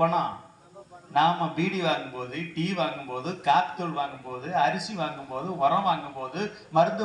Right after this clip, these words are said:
வாங்கும்போது, டிராக்டர் வாங்கும்போது, எல்லாத்துலயுமே பல்பொடியிலிருந்து பல்லு குத்துற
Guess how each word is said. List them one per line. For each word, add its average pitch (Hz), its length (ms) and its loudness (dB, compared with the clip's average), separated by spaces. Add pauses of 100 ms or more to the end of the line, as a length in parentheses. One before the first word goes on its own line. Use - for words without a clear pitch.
வாங்கும்போது, 160 460 -2 (120)
டிராக்டர் 175 440 2
வாங்கும்போது, 147 540 -4 (540)
எல்லாத்துலயுமே 226 960 2 (100)
பல்பொடியிலிருந்து 214 960 0 (300)
பல்லு 208 240 4
குத்துற 208 220 -2